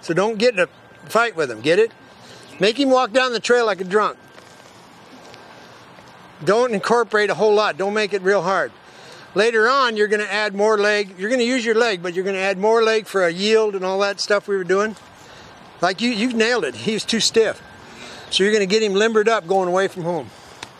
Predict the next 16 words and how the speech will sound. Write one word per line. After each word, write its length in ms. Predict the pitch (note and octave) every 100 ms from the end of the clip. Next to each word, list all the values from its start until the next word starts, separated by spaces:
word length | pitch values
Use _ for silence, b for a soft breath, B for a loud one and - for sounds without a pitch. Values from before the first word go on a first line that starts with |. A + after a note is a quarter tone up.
| - - B B B B -
Now, 280 | G3 F#3+ C#3 - B B B B - - - - - - -
when 440 | E3 B3 E4 D#4+ C#4+
you 480 | C#4 D4 C#4+ B3+ - - - -
feel 300 | B3 C4 A3
good 260 | B3 A#3
inside, 600 | G#3 F3+ - A3 F#3 D#3+
I'm 120 | F3+
gonna 160 | G#3 F#3
show 220 | - A3+
you 140 | A#3 A3
what 200 | A3 G#3
you're 80 |
gonna 180 | G3+ F#3+
do 220 | F3 G3+
coming 420 | - - B3 G3 B2
home. 300 | C#3 G2+